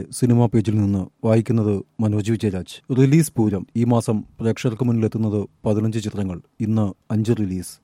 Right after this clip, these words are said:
മലയാളത്തിലെ ഏറ്റവും വലിയ റിലീസ് മാസമായി ജൂലൈ.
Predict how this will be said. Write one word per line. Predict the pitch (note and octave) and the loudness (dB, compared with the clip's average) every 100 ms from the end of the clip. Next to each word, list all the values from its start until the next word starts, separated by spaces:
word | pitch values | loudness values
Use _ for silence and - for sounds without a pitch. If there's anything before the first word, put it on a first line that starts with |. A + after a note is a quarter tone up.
| _ | _
മലയാളത്തിലെ | A2+ G#2+ A2+ A#2 A#2 A2 - - | 0 2 2 2 2 2 -2 -2
ഏറ്റവും | A2+ C3 B2 | 0 2 4
വലിയ | A2+ A2 G2+ - A2 | 4 2 -2 -8 -6
റിലീസ് | G#2+ A#2 - | -4 -2 -2
മാസമായി | A2+ G#2 G#2 G2+ F#2 - | -2 -2 -2 -2 -4 -8
ജൂലൈ. | - G#2 G#2 | -2 0 2